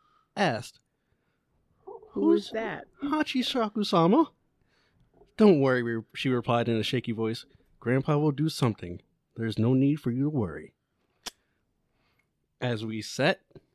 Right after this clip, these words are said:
Speaker 1: nervously in the kitchen waiting for my grandfather to come back, she explained what had happened, what was happening.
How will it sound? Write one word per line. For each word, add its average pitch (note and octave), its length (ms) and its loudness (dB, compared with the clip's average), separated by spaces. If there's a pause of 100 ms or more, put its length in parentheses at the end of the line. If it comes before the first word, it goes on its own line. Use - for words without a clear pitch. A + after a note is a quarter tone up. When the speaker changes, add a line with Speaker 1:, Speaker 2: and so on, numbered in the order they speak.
(140)
Speaker 1:
nervously C#3 600 2
in B2+ 80 -2
the B2 60 0
kitchen A#2+ 400 0
waiting D3+ 280 4
for E3 140 -2
my D#3 120 2
grandfather C3+ 520 0
to G2+ 60 -4
come G#2 220 0
back, F#2+ 320 -8 (200)
she - 220 -4
explained C3+ 560 2 (120)
what G2+ 160 -6
had G#2 100 -8
happened, G3 420 -4 (140)
what A#2 120 -10
was A#2+ 140 -8
happening. G2+ 480 -4